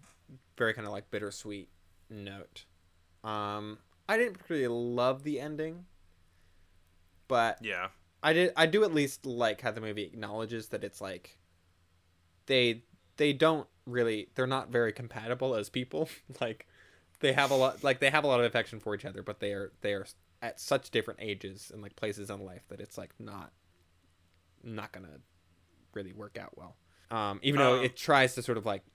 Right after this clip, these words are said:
Speaker 1: put a happy button on it at the end.
Speaker 2: Yeah, I mean, I think that maybe, like, at this time, uh, that age gap was, like, it was, like, a little odd, but it wasn't, like, whoa, you
Speaker 1: Yeah,
Speaker 2: know?
Speaker 1: it wasn't nearly as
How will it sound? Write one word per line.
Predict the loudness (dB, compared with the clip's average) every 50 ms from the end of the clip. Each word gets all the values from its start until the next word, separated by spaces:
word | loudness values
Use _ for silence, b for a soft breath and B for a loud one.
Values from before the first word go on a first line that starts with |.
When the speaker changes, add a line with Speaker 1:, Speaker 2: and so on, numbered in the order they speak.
| _ -2
Speaker 1:
put | 0 0
a | 0
happy | 0 -6 -8 -8 -8 -10 -10
button | -8 -2 -2 -2 -2 -4 -8 -18
on | -20 -20 -20 -20
it | -20 -20
at | -20 -20 -18 -18
the | -18 -18 -18
end. | -20 -20 -20 -20 -20 -20 _ _ _ _ _ _ _ _ _ _ _ _ _ _ _ _ -20 -20 _ _ _ _ _ _ _ _ _ _ _ -2
Speaker 2:
Yeah, | 6 10 12 12 12 12 10
I | 8 6 6
mean, | 6 4 4
I | 4 2
think | 2 0 -2 -4 -4 -4 -4 0
that | 2 2 2 2 -2 _
maybe, | -8 -4 -2 -2 0 0 -2 -2 0
like, | 0 2 0 0 0 -4 _ 4
at | 4 4 4 2
this | -6 -6 -4 -6 -6
time, | -4 -2 0 0 2 2 0 -2 -6 -12 -14 _ _ _ -20 _ _ _ _ _ -2
uh, | 2 4 4 6 6 4 4 2 -2 -6 -4 4
that | 8 8 8 8 6
age | 2 2 2 0 -2 -2
gap | 2 4 4 4 4 2 -2 -6
was, | -6 -4 -4 -2 0
like, | 0 0 -2 -2 -8 _ _ _ _ _ _ _ _ _ -4
it | 0 0
was, | 2 4 6
like, | 4 4 4 4
a | 0 -2
little | -2 -2 0 0 2 4
odd, | 6 8 10 10 10 8 6
but | 4 0 0
it | 0 0
wasn't, | 0 0 0 0 -2 -6 -8 _ -4
like, | 0 0 0 0 -2 _ _ _ _ _ _ _ _ _ _ _ _ _ _
whoa, | -2 4 6 8 8 8 6 4 0 -2 -4 -4 -2 2
you | 6 6
Speaker 1:
Yeah, | 8 8
Speaker 2:
know? | 6 6 4 4 4 4
Speaker 1:
it | 4 6
wasn't | 8 8 8 8 6 2 0
nearly | 2 2 4 6 6 6 4
as | 4 4 2 2 2 -2 -6 -12 -14